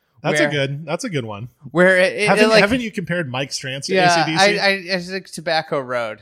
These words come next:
Speaker 1: Yeah.
Speaker 2: It, it, that's
Speaker 1: Yeah.
Speaker 2: like the one thing I think about is, like, where, like, if you're playing it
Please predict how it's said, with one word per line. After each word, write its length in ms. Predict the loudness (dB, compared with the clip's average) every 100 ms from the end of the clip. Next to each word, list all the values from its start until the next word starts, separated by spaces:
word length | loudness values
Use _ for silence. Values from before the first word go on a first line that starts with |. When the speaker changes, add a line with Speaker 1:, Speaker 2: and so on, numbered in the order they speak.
| _
Speaker 1:
Yeah. 240 | -10 -8 -10 _ _ _
Speaker 2:
It, 120 | -6 -4
it, 240 | -4 -2
that's 240 | -2 -2
Speaker 1:
Yeah. 40 | -2
Speaker 2:
like 180 | -2 -4 -8
the 220 | -8 -8
one 260 | -4 -6 -4
thing 240 | -6 -4
I 80 | -6
think 260 | -6 -10
about 420 | -6 -2 -2 -4 _ _
is, 340 | -12 -10 -10 -6
like, 300 | -6 -6 _ _ _ _ _ _ _ _ -10
where, 420 | -2 0 0 -2
like, 220 | -6 -6
if 80 | -4
you're 160 | -2 -2
playing 460 | -2 -2 -2 -4
it 260 | -4 -6